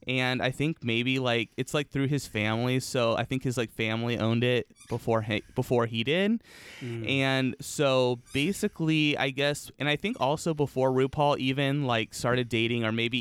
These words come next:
Speaker 1: even, like, I think before RuPaul even met, um, this
Speaker 2: George.
Speaker 1: man, George, that, uh, like, the, either George or the family had already s-, sold the mineral rights to the
Speaker 2: Mm.
Speaker 1: land.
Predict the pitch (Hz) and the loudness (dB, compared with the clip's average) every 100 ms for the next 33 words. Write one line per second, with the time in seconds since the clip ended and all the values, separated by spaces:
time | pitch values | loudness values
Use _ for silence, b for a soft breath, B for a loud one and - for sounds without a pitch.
0 | 113 120 120 110 104 - 123 - 127 165 | -2 -2 -2 -2 -6 -4 -6 -4 -4 -2
1 | 175 156 135 131 - 139 123 123 123 113 | -2 0 2 2 2 0 2 0 0 2
2 | 110 113 135 B B B B B _ - | 2 2 0 B B B B B _ -4
3 | 120 110 110 107 101 120 107 110 - 120 | 0 2 2 0 -2 -4 -2 -2 -2 0
4 | 117 120 131 160 170 - 139 113 113 120 | 0 2 0 -2 -4 -4 0 4 4 2
5 | 147 - B B B 160 - 127 135 127 | -2 -14 B B B -10 -8 -2 0 2
6 | 123 120 120 - - - - - 113 107 | 2 2 0 -2 -14 -18 -14 -2 0 0
7 | - 127 - 131 127 - 135 139 131 131 | 0 -2 -2 -4 -4 -2 0 2 2 0
8 | 139 127 131 139 87 123 117 - 113 117 | 0 2 2 0 0 2 0 0 -2 0
9 | 120 123 98 113 117 123 - - - - | 0 2 2 2 2 -2 -6 -8 -10 -10
10 | - 127 113 120 120 110 113 120 131 139 | -4 0 2 2 2 2 2 2 4 4
11 | 139 147 156 156 - - - - 139 123 | 2 2 0 -2 -8 -10 -10 -2 0 2
12 | 110 110 110 131 170 | 0 0 0 0 0